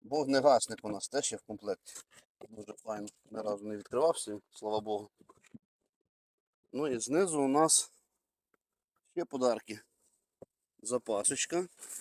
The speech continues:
ще жилеточки, ще сітка. Комплект додаткових лампочок запасних з при-, запобіжниками.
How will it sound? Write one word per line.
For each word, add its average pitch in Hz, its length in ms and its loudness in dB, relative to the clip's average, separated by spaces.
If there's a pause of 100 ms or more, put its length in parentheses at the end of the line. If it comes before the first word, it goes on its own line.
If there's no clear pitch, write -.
(300)
ще 147 220 2
жилеточки, 131 880 2
ще 120 320 -2
сітка. 127 500 2 (1900)
Комплект 135 600 -2 (220)
додаткових 120 680 -2
лампочок 113 500 -2
запасних 151 480 -2
з - 60 -2
при-, 160 240 -6 (420)
запобіжниками. 160 920 -2